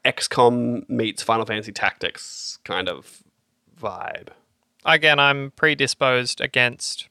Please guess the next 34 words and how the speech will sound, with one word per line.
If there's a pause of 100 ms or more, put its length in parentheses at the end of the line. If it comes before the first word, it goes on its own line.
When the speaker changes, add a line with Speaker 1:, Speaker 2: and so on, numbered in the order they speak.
Speaker 2:
Brandon
Sanderson. (260)
I
have
a
lot
of
hates
in
my
life. (420)
Hate's
a
Speaker 1:
Yeah,
Speaker 2:
strong
Speaker 1:
what?
Speaker 2:
word. (360)
I
Speaker 1:
You
gotta
Speaker 2:
just
Speaker 1:
let
go
of
the
hate,
dude.
You
gotta
let
go
of
the
hate.